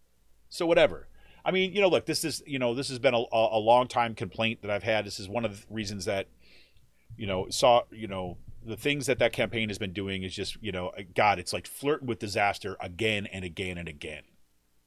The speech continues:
And to be clear, if you just tuned in now, yes, I'm gonna vote for Josh Shapiro. Yes.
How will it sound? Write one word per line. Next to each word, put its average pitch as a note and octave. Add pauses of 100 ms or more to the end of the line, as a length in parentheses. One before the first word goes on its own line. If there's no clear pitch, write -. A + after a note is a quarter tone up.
(1080)
And G2
to A#2
be C3
clear, F3
if -
you G#2+
just A2+
tuned C3
in C3
now, B2+
yes, A#2+
I'm G#2+
gonna G2+
vote G2+
for G2
Josh F#2
Shapiro. D2
Yes. F#2